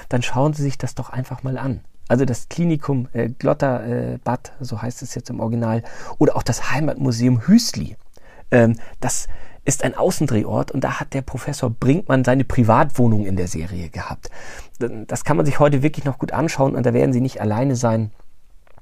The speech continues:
Ähm, ah, jetzt sehen Sie, wenn man so einen Monolog hält, jetzt fällt mir grad ein, ich hab Doktor Heide vergessen. Das ärgert mich jetzt komplett.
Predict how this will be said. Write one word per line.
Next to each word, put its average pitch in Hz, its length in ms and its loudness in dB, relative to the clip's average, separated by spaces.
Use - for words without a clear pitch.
Ähm, 92 400 4
ah, 101 200 0
jetzt - 300 2
sehen 180 200 6
Sie, 156 100 4
wenn 143 100 6
man 160 100 6
so 147 80 6
einen 143 80 4
Monolog 143 440 4
hält, 156 140 2
jetzt - 140 2
fällt 170 180 4
mir 151 80 0
grad 127 220 0
ein, 135 100 4
ich 131 80 -2
hab - 80 -4
Doktor 143 320 -2
Heide 92 180 0
vergessen. - 440 -8
Das - 120 2
ärgert 120 260 2
mich 104 120 -6
jetzt - 180 -6
komplett. - 360 -10